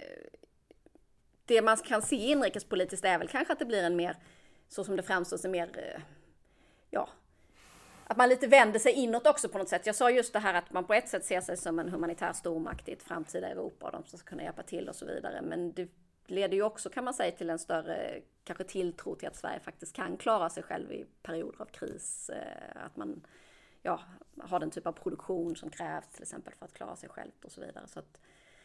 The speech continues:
på ett sätt kan man ju säga att kriget också, lite paradoxalt då blir det jämfört med vad jag sa innan, men också skapar någon slags, eh, distans till Europa. Att, eh,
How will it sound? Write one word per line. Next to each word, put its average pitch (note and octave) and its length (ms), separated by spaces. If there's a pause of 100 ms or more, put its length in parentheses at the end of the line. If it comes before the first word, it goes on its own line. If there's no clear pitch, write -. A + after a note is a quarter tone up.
(340)
på A#3+ 120
ett B3+ 160
sätt B3+ 180
kan G3 140
man G3 80
ju G3+ 40
säga F#3+ 160
att F#3 60
kriget F#3 340
också, E3+ 420 (440)
lite G3 180
paradoxalt G3 560
då G3+ 80
blir F#3 180
det D#3 220 (240)
jämfört F3+ 260
med F3+ 60
vad E3+ 40
jag F#3 80
sa F#3+ 120
innan, F#3+ 280
men F#3 140
också F#3 280
skapar F#3+ 340
någon F3+ 100
slags, - 420
eh, F3+ 180 (1120)
distans A#3 520
till B3 140
Europa. - 360 (560)
Att, - 220
eh, - 260